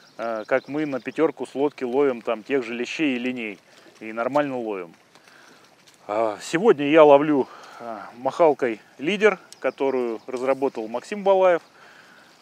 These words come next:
Я её увидел в качестве образца на выставке ещё в позапрошлом, наверное, уже году. И когда она вот пошла в серию, я с удовольствием приобрел себе, э, эту удочку, потому что ещё с образца я понял, что она выйдет хорошей,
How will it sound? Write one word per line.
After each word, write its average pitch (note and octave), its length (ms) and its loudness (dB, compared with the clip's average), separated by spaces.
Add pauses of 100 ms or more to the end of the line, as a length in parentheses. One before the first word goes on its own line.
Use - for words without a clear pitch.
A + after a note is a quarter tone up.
(180)
Я A#2+ 260 2
её D#3+ 180 6
увидел D3 540 2 (260)
в A2+ 200 -16
качестве C#3 380 0
образца C3 460 -2
на C3 140 -2
выставке G3+ 560 -6 (240)
ещё D3+ 580 -4
в - 380 -20
позапрошлом, C#3 580 2
наверное, B2+ 380 0
уже B2 180 -2
году. B2 420 0
И G#3 320 -6
когда D3+ 360 2
она C#3 220 0
вот B2 200 -4
пошла C#3+ 300 -2
в - 80 -4
серию, G#3+ 380 -2 (440)
я F3+ 140 4
с - 80 -6
удовольствием D3 680 0
приобрел C3 440 2
себе, C#3 400 0 (440)
э, A2+ 80 -8
эту B2+ 280 -2
удочку, F3 440 -4
потому B2+ 360 -6
что - 180 -4 (120)
ещё B2 340 -4
с - 100 -10
образца C3+ 480 0
я B2+ 240 2
понял, D#3 340 -4
что C3 300 -4
она B2 180 0
выйдет B2 280 -4
хорошей, C#3 520 -2